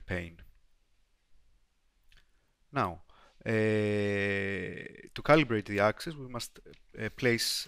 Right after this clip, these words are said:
their values here. So x one is zero, x two is ten, y one is zero, and y two is twenty. And now the, the axes are calibrated.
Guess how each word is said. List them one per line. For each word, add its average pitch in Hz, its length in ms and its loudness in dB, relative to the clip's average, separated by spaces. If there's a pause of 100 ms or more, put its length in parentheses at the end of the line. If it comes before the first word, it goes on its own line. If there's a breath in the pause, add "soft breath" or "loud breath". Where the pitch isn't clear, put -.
their 107 160 -4
values 101 440 0
here. 143 440 -4 (120)
So 98 360 -4
x - 240 -4
one 107 360 -8
is 98 180 -8
zero, 101 440 -6 (1800 loud breath)
x - 280 0
two 101 360 -8 (800)
is - 300 -8 (720)
ten, 151 460 -4 (100)
y 131 380 -2 (920)
one 98 500 -6 (100)
is - 320 -10 (100)
zero, 143 460 -4
and 104 160 -8
y 117 280 -2
two 120 380 -10
is - 260 -12 (200)
twenty. 104 420 -10 (600 loud breath)
And 107 160 -8
now 175 240 -2
the, 131 260 0
the 107 500 0
axes - 440 0
are 156 100 -6
calibrated. 95 680 -2